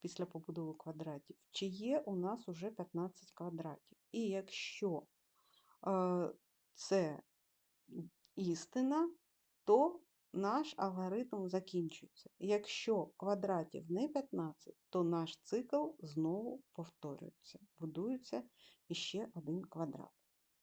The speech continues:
У Scratch цей алгоритм має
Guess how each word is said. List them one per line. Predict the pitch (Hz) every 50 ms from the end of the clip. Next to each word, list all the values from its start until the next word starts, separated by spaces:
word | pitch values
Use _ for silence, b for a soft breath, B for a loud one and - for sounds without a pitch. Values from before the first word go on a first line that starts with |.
| _ _ _ _ _ _ _ _ _ _ _ _ _ _ _ _ b b b b b b b b b b b b b b b b b b b _ _ _ _ _ _ _ _ _ _ _ _ _ _ _ _ _ _ _ _ _ _ _
У | - - 247 214
Scratch | 226 - - - 226 233 247 277 311 311 311 - -
цей | - - 202 202 -
алгоритм | - 185 175 175 170 175 180 180 175 180 208 247 277 285 - 277 277 269 269 - _ -
має | 165 151 147 151 165 190 220 233 247 254 247